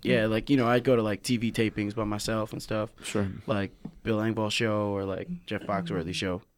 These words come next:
Speaker 1: I'd be there, like, by myself. And I think I would still, like,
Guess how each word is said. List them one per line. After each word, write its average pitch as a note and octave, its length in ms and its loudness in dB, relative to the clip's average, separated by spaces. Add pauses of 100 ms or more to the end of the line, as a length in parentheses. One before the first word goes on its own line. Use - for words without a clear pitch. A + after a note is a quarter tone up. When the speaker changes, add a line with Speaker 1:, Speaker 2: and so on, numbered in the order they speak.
(160)
Speaker 1:
I'd B2+ 140 2
be D3 80 8
there, C3 160 6
like, A2 180 2
by C3+ 140 4
myself. C3 440 4 (280)
And E3+ 280 8 (100)
I F3 100 10
think F#3+ 400 4 (480)
I D3+ 120 10
would E3+ 200 8
still, F3+ 380 8
like, D3 380 8